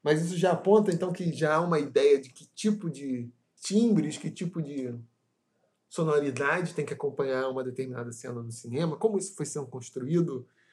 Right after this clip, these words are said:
se esse tipo de música, justamente por tá muito carimbado, com uma imagens muito, muito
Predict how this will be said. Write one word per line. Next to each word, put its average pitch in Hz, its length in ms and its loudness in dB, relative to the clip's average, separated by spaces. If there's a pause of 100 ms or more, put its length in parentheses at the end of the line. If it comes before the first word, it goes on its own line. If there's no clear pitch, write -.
(320)
se - 180 2
esse 185 220 4
tipo 170 240 -2
de 160 100 -2
música, 156 460 0
justamente 151 440 -6
por - 180 -12
tá 151 300 -2 (220)
muito 190 240 2
carimbado, 139 920 2 (1120)
com 135 720 -4 (200)
uma 143 180 -8
imagens 151 400 2
muito, 170 260 -4 (160)
muito 156 320 -10